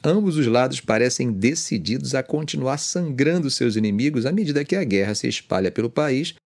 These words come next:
depois de ter começado na capital, Khartoum, em abril de dois mil e vinte e três. Eles se culpam mutuamente pelo sofrimento infligido à população civil,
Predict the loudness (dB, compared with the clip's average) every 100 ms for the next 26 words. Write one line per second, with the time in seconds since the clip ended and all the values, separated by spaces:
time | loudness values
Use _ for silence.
0 | _ -6 -6 -2 0 2 0 0 -2 -2
1 | -2 -2 -2 -2 -2 -4 -2 -4 -6 -4
2 | 0 0 -2 -4 -4 0 0 0 -2 -2
3 | 0 0 -2 -2 0 0 0 -2 -2 -4
4 | -4 -2 -2 -4 -14 _ _ _ -2 0
5 | 0 -2 -4 -2 -2 0 0 2 2 4
6 | 4 4 0 0 0 2 0 0 0 0
7 | 0 -4 -2 -2 0 -2 -2 0 0 0
8 | -2 -2 -2 0 -2